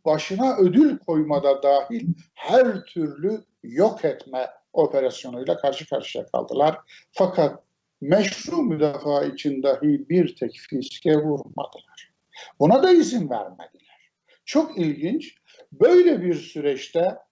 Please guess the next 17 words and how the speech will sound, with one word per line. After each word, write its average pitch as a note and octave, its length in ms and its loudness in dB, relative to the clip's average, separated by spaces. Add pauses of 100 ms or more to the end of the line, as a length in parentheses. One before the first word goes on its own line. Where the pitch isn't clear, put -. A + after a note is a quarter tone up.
(200)
beşinci F#3 560 -4
yılda D3+ 680 -2 (260)
inen D#3 420 2
ayet, D3 560 0 (440)
"Onlar G3 680 2
ile E3+ 460 -2 (320)
büyük G#3 520 0
cihad D3+ 520 0
ile E3 260 0
cihad D#3+ 420 0
et." - 260 -6
diyor. G#2+ 240 -16 (480)
Bakınız, F#3 640 -8 (320)
cihat F#3+ 540 0
nedir? - 720 -8 (380)
Alın C#4+ 560 2
buyurun, C4 720 0